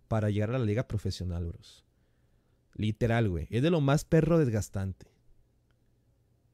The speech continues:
Pero por eso, cuando clasificas, es de las cosas más pinches satisfactorias, bros, que pueden pasar durante, bueno, en lo que uno anda respirando aquí en la tierra, bros.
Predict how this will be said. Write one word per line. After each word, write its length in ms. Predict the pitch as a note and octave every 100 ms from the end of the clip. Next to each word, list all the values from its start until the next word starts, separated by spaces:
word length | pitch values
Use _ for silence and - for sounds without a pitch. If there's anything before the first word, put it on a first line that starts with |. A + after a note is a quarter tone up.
| _ _ _ _
Pero 260 | G2+ G#2 -
por 160 | G#2
eso, 460 | G2+ A2+ D#3+ F#3 - _
cuando 340 | - G#2+ G2+ -
clasificas, 960 | G#2+ F#2 F#2+ - A2 - F3+ G3 -
es 180 | - G2
de 100 | G#2+
las 140 | A#2+ -
cosas 360 | A2+ - A#2
más 240 | B2 B2+ -
pinches 380 | B2 A#2+ C3
satisfactorias, 1000 | - A#2+ A#2 - G#2 - G#2 G#2+ F2 E2+
bros, 260 | - F#2+ -
que 140 | -
pueden 320 | - G#2+ A2
pasar 440 | G#2 F#2 - A2 B2+ _ _ _ _ _ _ _ _
durante, 1040 | - G#2 G2 F#2+ - G2 F#2+ F2 E2 D2 D2 - _ _ _
bueno, 280 | D#2+ E2+ E2 - - _ _ -
en 260 | E2+ F2+
lo 140 | F#2 -
que 100 | G#2+
uno 180 | A2+
anda 200 | C3+ C3+
respirando 580 | C#3 B2+ - A2 G#2+ A#2
aquí 160 | A#2+ B2
en 100 | A#2+
la 100 | A#2
tierra, 380 | - F2 F2 D#2+
bros. 400 | - - -